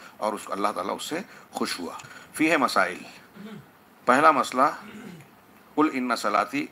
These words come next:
व नुसुकी" का, अ, जो है, की तफसीर पता चली।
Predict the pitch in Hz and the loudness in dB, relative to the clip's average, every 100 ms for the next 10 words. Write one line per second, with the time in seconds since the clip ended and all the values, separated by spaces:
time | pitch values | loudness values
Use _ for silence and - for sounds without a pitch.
0 | 101 98 98 - 113 127 156 - - - | -10 -10 -8 -8 -6 -4 -6 -10 -18 -2
1 | 98 104 - - - - - 85 82 78 | 0 0 -2 -14 -20 -20 -12 -8 -6 -6
2 | 87 - - - - - 87 92 98 104 | -10 -14 -20 -20 -20 -20 -14 -8 -4 -4
3 | 85 - - - - - 131 127 107 - | -6 -14 -20 -20 -20 -12 -6 -4 -4 -6
4 | 101 87 87 85 - - | -6 -6 -8 -8 -12 -14